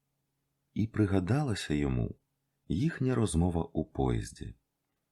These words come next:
про сталінські репресії. Він, Горбатюк, говорив тоді:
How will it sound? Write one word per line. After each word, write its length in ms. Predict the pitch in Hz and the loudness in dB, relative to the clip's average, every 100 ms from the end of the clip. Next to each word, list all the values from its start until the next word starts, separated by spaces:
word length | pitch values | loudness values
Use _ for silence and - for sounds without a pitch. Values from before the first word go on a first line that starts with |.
| _ _ _ _ | _ _ _ _
про 160 | - 87 | 0 0
сталінські 600 | - 80 62 60 - - | 2 0 0 -2 -6 -4
репресії. 720 | 87 - 92 - - - - _ _ _ _ _ _ _ _ _ _ _ _ | -2 2 0 0 -6 -6 -8 _ _ _ _ _ _ _ _ _ _ _ _
Він, 320 | - 90 160 180 _ _ _ _ _ _ _ | 0 2 4 2 _ _ _ _ _ _ _
Горбатюк, 640 | - 73 71 - - - _ _ _ _ _ _ _ _ _ _ | 0 2 0 -2 -6 -10 _ _ _ _ _ _ _ _ _ _
говорив 500 | - 135 165 135 76 | -2 2 4 4 2
тоді: 400 | - - 58 - | -2 -4 -4 -10